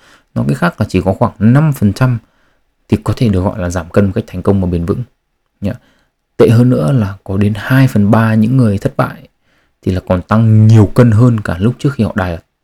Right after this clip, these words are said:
Thế thì câu hỏi là tại sao có những người thành công mà lại có, mà phần lớn thì thất bại? Thế thì câu trả lời ấy thì là nằm ở cái sự khác biệt giữa giảm cân và giảm mỡ. Như tôi đã nói trước ấy, thì giảm cân có nghĩa là giảm cả nước, cả cơ và cả mỡ.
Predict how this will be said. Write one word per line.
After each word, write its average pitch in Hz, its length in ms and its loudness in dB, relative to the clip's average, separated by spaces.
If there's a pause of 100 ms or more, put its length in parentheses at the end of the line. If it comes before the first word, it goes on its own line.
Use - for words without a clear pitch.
(960)
Thế 143 60 2
thì 147 60 2
câu 135 160 2
hỏi 113 160 2
là 85 240 -8
tại 92 120 -10
sao 113 160 -4
có 110 80 -2
những 113 120 0
người 104 140 2
thành 92 120 -2
công 101 240 -2
mà 85 60 -10
lại - 180 -14
có, 90 200 -10
mà 107 220 -6
phần 95 160 -4
lớn 95 180 0
thì - 80 -4
thất 143 180 -8
bại? 117 140 -2 (800)
Thế 135 100 -2
thì 104 180 0 (360)
câu 117 140 0
trả 95 120 -2
lời 90 260 0
ấy 113 200 -2
thì 104 80 -4
là 92 60 -2
nằm 85 260 -6
ở 82 40 -12 (100)
cái 107 100 -4
sự - 120 -6
khác 117 160 -6
biệt 107 160 0
giữa 98 140 -8
giảm 110 180 -6
cân 101 240 -2
và 87 80 -8
giảm 82 160 -12
mỡ. 92 120 -2 (840)
Như 110 140 2
tôi 110 120 0
đã - 60 -8
nói 107 260 -2
trước 147 200 -4
ấy, - 120 -8
thì 101 100 -6
giảm 90 220 -8
cân 107 200 0
có 101 100 -4
nghĩa 104 100 -2
là 110 120 0
giảm 87 160 -6
cả 85 120 -10
nước, 120 300 0 (140)
cả 80 80 -16 (160)
cơ 101 200 0
và 90 140 -6
cả 87 80 -8
mỡ. 87 160 -2